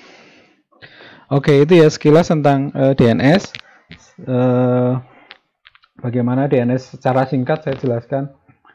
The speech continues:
Dari atas sampai ke bawah dia bisa bekerja. Nanti kalau ada pertanyaan atau apa bisa, eh, gunakan komentar untuk bertanya di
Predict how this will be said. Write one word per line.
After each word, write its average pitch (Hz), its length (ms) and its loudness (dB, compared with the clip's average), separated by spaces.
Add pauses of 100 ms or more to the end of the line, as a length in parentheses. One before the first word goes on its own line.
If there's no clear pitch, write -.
(140)
Dari 120 240 -4
atas 151 720 -4
sampai 127 320 -4
ke - 120 -10
bawah 127 440 -2 (240)
dia 143 160 -4
bisa 123 240 -8
bekerja. 117 640 -12
Nanti 117 240 -12
kalau 117 280 -10
ada 123 280 -14
pertanyaan 120 560 -8
atau 113 240 -12
apa 135 200 -12
bisa, 117 440 -16 (720)
eh, 113 280 -14
gunakan 110 680 -14
komentar 117 560 -6
untuk 113 480 -12 (120)
bertanya 110 520 -12
di 107 320 -16